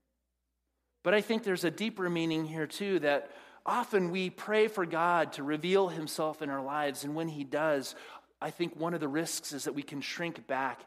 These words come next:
in fear. Because God often challenges our assumptions and shatters our own expectations for what we think our life should be,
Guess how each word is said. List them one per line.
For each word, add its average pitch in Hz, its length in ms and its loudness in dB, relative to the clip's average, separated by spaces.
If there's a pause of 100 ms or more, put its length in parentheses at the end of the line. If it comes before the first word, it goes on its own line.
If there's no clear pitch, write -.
(260)
in 135 160 -4
fear. 113 460 -10 (580)
Because - 240 0
God 220 240 6
often 208 400 4
challenges 190 640 2
our 151 100 4
assumptions 143 640 -2
and 127 140 -2
shatters 175 480 0
our 143 160 0
own 160 160 -2
expectations 135 800 -8
for 135 120 -4
what 135 140 -4
we 220 140 -4
think 196 260 -6
our 131 100 -4
life 113 240 -6
should 101 280 -12
be, 98 240 -10